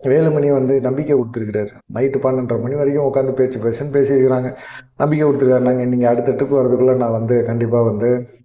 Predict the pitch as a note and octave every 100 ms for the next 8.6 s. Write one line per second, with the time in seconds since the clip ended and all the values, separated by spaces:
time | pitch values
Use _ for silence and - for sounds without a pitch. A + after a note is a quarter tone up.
0 | _ _ A#2+ B2+ B2+ B2+ B2+ A#2+ A#2 A2+
1 | G#2+ A2 A#2+ A2+ A2 A2 G#2+ A2+ G#2 A2+
2 | G#2+ G#2 G2+ G2 G2 A2 A2+ A#2 A#2 G2+
3 | G2 F#2 A#2+ - - - - _ - D#3
4 | E3 D#3 C#3+ C3+ B2+ B2 C#3+ D#3+ E3+ C#3
5 | C3+ C3 B2+ B2+ C#3+ C3+ A#2 G#2 F#2 F2
6 | _ _ _ - C3+ D3 C#3+ B2 A#2 G#2+
7 | B2 B2+ A2+ A2+ B2 B2+ A#2 A#2 A2+ G#2+
8 | G#2 A#2 B2 B2 B2